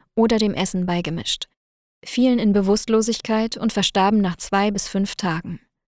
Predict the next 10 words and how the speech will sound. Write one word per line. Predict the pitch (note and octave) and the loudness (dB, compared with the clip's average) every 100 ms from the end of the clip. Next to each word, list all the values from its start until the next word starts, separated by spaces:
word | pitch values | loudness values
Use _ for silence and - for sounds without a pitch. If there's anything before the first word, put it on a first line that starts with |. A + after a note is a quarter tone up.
| _ _ _ | _ _ _
Manchmal | A3 G#3 - A3+ A3+ G#3+ | 0 2 2 2 4 4
wurde | G#3+ G3+ | 4 2
auch | G3+ | 2
Morphium | G3 G3 - G#3 G3 | 4 4 2 2 2
Scopolamin | G3 - G3 G#3 G3 G3 G3 F#3+ | 0 2 0 2 2 4 4 4
gespritzt. | E3+ - F3+ - - - - _ _ _ _ _ _ _ _ _ _ _ _ _ _ _ | 0 -4 -6 -10 -8 -10 -12 _ _ _ _ _ _ _ _ _ _ _ _ _ _ _
Faltelhauser | - A3 G#3 A3+ A3+ A#3 B3 A#3+ | 0 0 2 0 0 2 2 0
war | A3+ | 0
davon | A3 A3+ A3+ | 0 0 0
überzeugt, | G#3 G3+ G#3+ G#3+ - | 0 -2 0 -2 -2